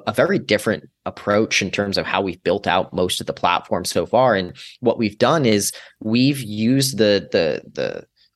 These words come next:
uh, collective community to basically turn around and bargain on behalf of itself, right? So we have tens of thousands of landlords in all fifty states, uh, managing their units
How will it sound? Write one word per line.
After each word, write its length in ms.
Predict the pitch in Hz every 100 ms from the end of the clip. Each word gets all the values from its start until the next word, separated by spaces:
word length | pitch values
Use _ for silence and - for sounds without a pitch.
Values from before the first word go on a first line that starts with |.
| -
uh, 100 | -
collective 840 | - - 110 127 135 107 92 - -
community 720 | - 104 165 190 113 92 87 - _ -
to 80 |
basically 440 | 117 143 156 156 135
turn 220 | - 117
around 240 | 110 110
and 140 | 104 90
bargain 420 | 71 98 104 -
on 140 | - 92
behalf 420 | 92 - 90 -
of 100 | 101
itself, 460 | - - - - -
right? 260 | 104 101 131
So 160 | - 101
we 140 | 135
have 340 | 127 104 - - -
tens 260 | 131 143
of 120 | 120 -
thousands 500 | 101 101 104 101 92
of 160 | 85
landlords 500 | 92 90 90 82 82
in 120 | - 101
all 200 | 113 113
fifty 280 | 117 -
states, 360 | 104 95 90 - - - - - - -
uh, 80 |
managing 720 | 98 104 110 120 107 98 90 92
their 200 | 107 104
units 460 | 95 98 90 95